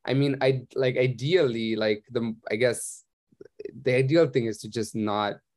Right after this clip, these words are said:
because to just not do any of this, because it's really hard to compare your own journey with them. There's so many variables playing into account. And I think, like, I, yeah, my own, the way I approach it is very much, like,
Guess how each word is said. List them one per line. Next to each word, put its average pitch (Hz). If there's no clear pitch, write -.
because 131
to 139
just 120
not 117
do 110
any 170
of 120
this, 113
because 117
it's 113
really 131
hard 120
to 113
compare 110
your 110
own 107
journey 117
with 110
them. 110
There's 117
so 131
many 117
variables 131
playing 123
into 117
account. 110
And 110
I 110
think, 113
like, 107
I, 110
yeah, 104
my 104
own, 139
the 127
way 139
I 120
approach 110
it 101
is 104
very 107
much, 101
like, 101